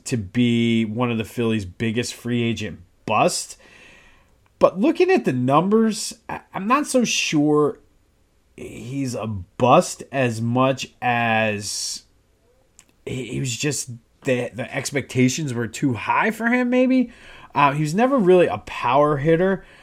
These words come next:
Uh, and I think p-, p-, moving into the outfield and the guys, um, this was right at the beginning of the steroid era. So, like, the other guys that were in the outfield that were hitting those power numbers, Jeffries just wasn't there.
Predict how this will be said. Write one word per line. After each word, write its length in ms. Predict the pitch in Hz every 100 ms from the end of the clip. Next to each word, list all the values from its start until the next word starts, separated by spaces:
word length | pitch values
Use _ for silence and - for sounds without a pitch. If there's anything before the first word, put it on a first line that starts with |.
| - _ 120
Uh, 280 | 120 113 -
and 160 | 135
I 80 | 131
think 400 | 127 156 147 -
p-, 160 | - 139
p-, 120 | -
moving 320 | 170 180 190 175
into 180 | -
the 140 | 139 123
outfield 560 | 135 139 - 139 127
and 240 | 107 113 110
the 80 | 107
guys, 540 | 123 123 123 120 107
um, 460 | - 107 98 87 76 _ _ _ -
this 240 | 117 123 139
was 240 | 120 98
right 220 | 120 131
at 60 | 117
the 60 |
beginning 320 | 107 104 120 113
of 60 |
the 60 | 104
steroid 580 | - 113 113 117 123 120
era. 300 | 131 143 139 - - -
So, 200 | - 139
like, 440 | 123 117 110 - - 123
the 240 | 120 110
other 240 | 139 156 190
guys 440 | 127 170 165 117
that 160 | 120 107
were 140 | 117
in 120 | 127
the 140 | 120 110
outfield 640 | 131 120 - 110 107 101 95 - - - _ _ _
that 200 | 123 117
were 80 | 110
hitting 340 | 107 127 131
those 220 | 120 110
power 420 | - - 107 131 139
numbers, 540 | 147 151 151 143 -
Jeffries 440 | - 165 190 123
just 220 | 110 98 117
wasn't 460 | 120 107 90 85
there. 420 | 110 117 87 78